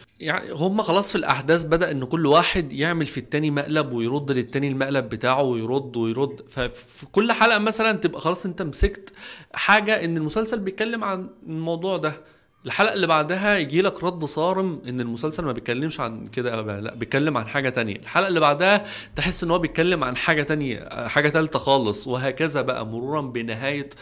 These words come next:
القصة. النهاية اللي اتسابت مفتوحة، يعني المفروض ان هو ما فيش اي حاجة رسمي وبس،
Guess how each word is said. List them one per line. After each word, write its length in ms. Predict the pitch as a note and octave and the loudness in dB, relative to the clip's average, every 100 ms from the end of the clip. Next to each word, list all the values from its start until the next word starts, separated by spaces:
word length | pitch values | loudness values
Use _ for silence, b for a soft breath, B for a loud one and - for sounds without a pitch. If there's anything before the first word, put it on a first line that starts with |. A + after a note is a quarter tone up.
| B B B | B B B
القصة. 460 | B2+ A#2+ C#3+ - B2 | -4 0 0 2 -2
النهاية 520 | C3 C3+ C#3 G3 A#3+ | 0 -2 0 0 -2
اللي 180 | G3 D3 | -4 -6
اتسابت 460 | C#3 - G#3+ F3 | -8 -2 0 0
مفتوحة، 540 | C#3+ B2 - F3+ G#3 G3+ B B B - | -4 -6 -4 0 0 0 B B B -14
يعني 440 | - C3 B2 B2+ | -8 -2 0 0
المفروض 440 | B2+ C3 B2+ F3+ F#3 | 0 -2 0 0 2
ان 120 | D#3 | 2
هو 280 | E3 F#3 D#3+ | 4 4 2
ما 140 | C3 | -2
فيش 200 | E3+ E3 | -2 2
اي 120 | E3 | 2
حاجة 320 | E3 E3+ D3+ | 4 4 6
رسمي 380 | F3 F3 F#3 F#3 | 4 2 0 2
وبس، 720 | D3 C3 B2 A#2 B2 C#3+ - | 2 0 -4 -2 -2 -2 -6